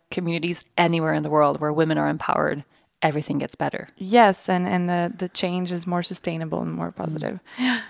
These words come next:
Speaker 2: <gasps> and long term, for sure. So, um, but also, you know, keep doing more events. So it's not only these retreats, so more people can get involved, um, and make the retreats more, um, accessible.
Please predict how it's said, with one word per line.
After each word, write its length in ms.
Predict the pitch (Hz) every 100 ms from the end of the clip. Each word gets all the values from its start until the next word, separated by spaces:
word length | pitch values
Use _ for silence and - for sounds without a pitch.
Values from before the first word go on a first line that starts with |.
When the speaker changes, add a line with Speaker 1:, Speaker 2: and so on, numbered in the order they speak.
| -
Speaker 2:
<gasps> 160 | _
and 100 | 190 175
long 200 | 165 170
term, 340 | - 214 185 _ _ - - -
for 120 | - 196
sure. 380 | - 196 170 190
So, 560 | - 202 190 185 180
um, 440 | 180 180 180 180 -
but 200 | 196 190
also, 640 | 196 196 - 196 185 180 180
you 120 | 190
know, 280 | 185 180 180 -
keep 260 | - 196 -
doing 460 | 196 190 185 185 180
more 400 | 180 180 175 -
events. 640 | 185 165 165 190 262 -
So 380 | - - 185 175
it's 160 | 175 -
not 200 | 175 175
only 480 | 175 175 175 170 - - - - -
these 280 | 180 170 170
retreats, 460 | 175 - 175 208 -
so 120 | 180
more 220 | 180 180
people 300 | - 180 170
can 260 | - 175 170
get 200 | 185 175
involved, 480 | 170 160 170 269 - _ - - - - - -
um, 680 | 185 175 175 170 170 170 -
and 440 | 196 180 180 175 170
make 300 | 180 180 -
the 280 | 196 185 -
retreats 520 | - 185 185 175 165 190
more, 520 | 180 170 165 165 - -
um, 400 | 180 175 170 175
accessible. 680 | 180 - 175 - 170 214